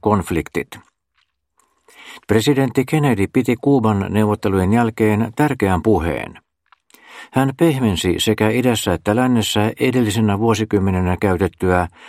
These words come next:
aggressiivista ja mahtipontista retoriikkaa. Hän puhui suvaitsevaisuuden, suuremman ymmärryksen ja paremman dialogin puolesta Neuvostoliiton ja U S A:n välillä.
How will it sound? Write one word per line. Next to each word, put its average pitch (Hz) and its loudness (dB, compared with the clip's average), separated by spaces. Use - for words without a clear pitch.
aggressiivista 104 0
ja 110 2
mahtipontista 101 0
retoriikkaa. 80 -2
Hän 107 0
puhui 117 0
suvaitsevaisuuden, 104 0
suuremman 131 2
ymmärryksen 104 0
ja 107 2
paremman 120 2
dialogin 90 0
puolesta 98 0
Neuvostoliiton 90 0
ja 127 0
U 117 2
S - -6
A:n 87 0
välillä. 78 -4